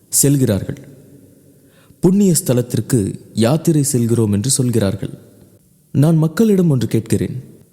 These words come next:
கடவுள் எங்கு இருக்கின்றாரோ அது புண்ணிய ஸ்தலமா?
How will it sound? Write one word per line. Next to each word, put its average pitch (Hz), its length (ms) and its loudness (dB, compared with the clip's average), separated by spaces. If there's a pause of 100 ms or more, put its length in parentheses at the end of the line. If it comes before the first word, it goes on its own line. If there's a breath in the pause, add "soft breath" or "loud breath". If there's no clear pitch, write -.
(160)
கடவுள் 190 420 2
எங்கு 185 300 2
இருக்கின்றாரோ 147 920 2 (220)
அது 139 240 0
புண்ணிய 135 340 2 (100)
ஸ்தலமா? 98 440 -2